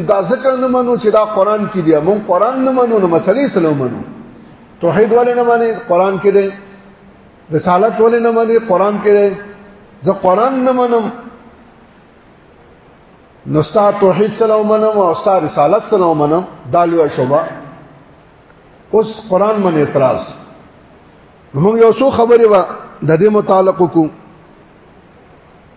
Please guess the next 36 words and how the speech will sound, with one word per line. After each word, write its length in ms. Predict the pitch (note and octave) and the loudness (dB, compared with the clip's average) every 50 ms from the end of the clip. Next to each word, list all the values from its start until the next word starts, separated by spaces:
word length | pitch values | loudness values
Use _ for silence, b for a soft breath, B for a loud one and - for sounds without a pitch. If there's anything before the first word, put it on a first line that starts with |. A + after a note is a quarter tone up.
| - - - - - - C#3 | -20 -20 -20 -20 -16 -8 -2
یوه 260 | C#3 E3+ F#3+ A3 A3+ | 0 2 2 2 2
خبره 340 | A3 G#3+ G#3 G3+ F#3+ E3+ D#3 | 0 0 0 2 0 0 0
ده 280 | D3 - - A2 - - - - - - - - | 0 0 -2 -2 -4 -10 -18 -20 -20 -20 -10 -10
چې 60 | A#2+ - | -8 -4
قرآن 280 | - E3+ E3+ G3 G3+ G3+ | -2 0 2 2 2 2
ولې 220 | G3 G#3 G3+ F3+ D#3 | 2 2 2 2 0
نه 80 | D3+ C#3+ | -2 -2
منې، 240 | C3+ B2+ B2+ C3 D3 | -2 0 0 2 2
وجه 240 | F3 G3 E3 D#3+ | 2 2 0 0
څه 120 | C3+ - C#3 | -2 -2 -4
ده؟ 160 | A2+ G#2 G2+ - - - - - - B2+ | -4 -4 -8 -14 -18 -20 -20 -20 -8 -4
موږ 160 | D#3+ F#3 E3 | -4 -2 0
ته 60 | A3+ | 2
وجه 240 | G#3+ A#3 A#3 G3+ A3+ | 2 2 4 4 2
ووایه 300 | A#3+ B3 G#3+ E3 C#3 C3+ | 2 2 2 0 0 -2
که 120 | C#3+ C#3 | -4 -6
نه؟ 80 | D3+ F3 - - - - - - - - - - - - - | -8 -8 -10 -14 -20 -20 -20 -20 -20 -20 -20 -20 -20 -14 -12
لکه 140 | C3 A#2+ D3+ | -8 -2 2
یو 120 | F3 F3 | 2 2
تن 200 | F3 F3+ A3 A3 | 2 2 0 0
وایي 160 | A3 G#3+ G#3 G3+ | 2 2 2 4
دا 120 | G3+ G3 | 2 0
شی 160 | G3 - G3+ | 2 0 0
نه 120 | G3 G3+ G3+ | 2 2 2
منم. 260 | G3 F#3+ F3+ F3 D#3+ - - - - - - - - - - _ _ - _ - | 0 0 -2 -2 -6 -8 -14 -20 -20 -20 -20 -20 -20 -20 -20 _ _ -20 _ -14
او 80 | C3 C#3 | -12 -6
که 100 | - D3 | -2 0
وجه 300 | C#3+ G#3 A#3+ A#3 A#3 A3+ | 2 2 2 2 0 -2
خو 120 | E3 G3+ | 0 2
وایه 220 | A3+ A#3 A3+ A3+ B3 | 2 2 4 2 2
ولې 120 | A#3+ G#3 | 2 0
نه 140 | F3+ D#3+ D#3 | -2 -2 -2
منې، 160 | C#3+ C#3+ D3 | -2 0 0
وجه 240 | E3+ G3 F#3+ D#3+ D3 | 2 2 2 0 -2
څه 120 | A#2 - | -2 -2
ده؟ 160 | B2+ A2+ A2 | -6 -6 -6